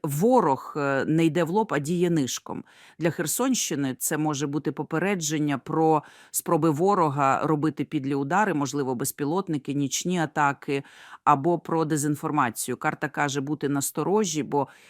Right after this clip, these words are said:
хитрість зараз головна зброя, е, противника. Е, на, е, Херсонщині тиждень буде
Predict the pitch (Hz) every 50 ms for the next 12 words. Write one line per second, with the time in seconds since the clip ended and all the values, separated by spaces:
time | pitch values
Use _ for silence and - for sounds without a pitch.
0 | - _ - - - 262 262 - - 190 165 147 139 139 160 165 170 165 156 143
1 | - - - - - - 139 147 165 160 151 156 160 156 151 135 139 131 156 165
2 | 160 156 151 143 139 127 - - - - - - - - - - 135 135 131 127
3 | 131 131 117 - - 180 160 143 - - 240 247 220 233 226 214 214 - 208 185
4 | 175 170 - - - - - - - - 139 139 139 135 135 135 131 127 151 160
5 | 156 151 139 - - - 151 143 139 135 87 - - - 180 151 - - 233 247
6 | 254 240 - - - 202 185 175 165 - - 214 214 214 180 165 165 185 170 160
7 | 139 147 170 156 175 170 156